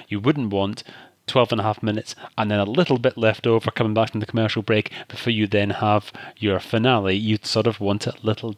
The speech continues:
bit more neatly arranged than that. So you could, in a strange way, you could actually end up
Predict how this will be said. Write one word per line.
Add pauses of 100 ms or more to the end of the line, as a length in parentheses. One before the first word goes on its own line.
bit (280)
more
neatly
arranged
than
that.
So
you
could, (480)
in
a
strange
way,
you
could
actually
end
up